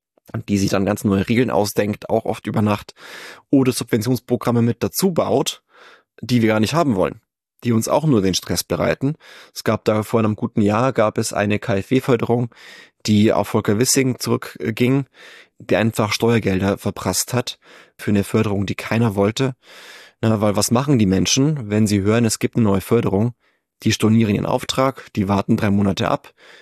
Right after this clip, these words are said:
bis die Förderung losgeht. In den drei Monaten müssen wir trotzdem unsere Handwerker bezahlen, unsere Miete bezahlen und so weiter. Ja,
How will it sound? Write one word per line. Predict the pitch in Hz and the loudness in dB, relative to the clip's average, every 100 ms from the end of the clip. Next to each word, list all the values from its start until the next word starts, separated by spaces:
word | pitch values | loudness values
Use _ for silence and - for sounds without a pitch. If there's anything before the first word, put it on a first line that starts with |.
| _ _ | _ _
bis | - 107 | -2 -2
die | - | -2
Förderung | 98 110 107 92 | -2 0 0 0
losgeht. | 92 123 - 139 135 | 0 0 0 -2 -2
In | 107 | 0
den | 98 | 0
drei | 95 95 | 0 0
Monaten | 101 110 - | 0 0 2
müssen | 104 101 | 0 2
wir | 101 | -2
trotzdem | - 127 - 143 113 | -2 -4 0 0 0
unsere | 101 - | -2 0
Handwerker | 107 123 123 113 | -2 0 -2 0
bezahlen, | 104 - 113 113 113 - - _ | -2 0 2 2 0 -8 -20 _
unsere | - 107 98 | -2 0 2
Miete | 110 113 | 0 0
bezahlen | - - 110 104 107 107 _ | -4 -2 2 2 0 -2 _
und | - | -4
so | 98 95 | -2 0
weiter. | 95 110 151 151 _ _ _ | 0 0 -2 -2 _ _ _
Ja, | - 104 120 | -2 -2 -2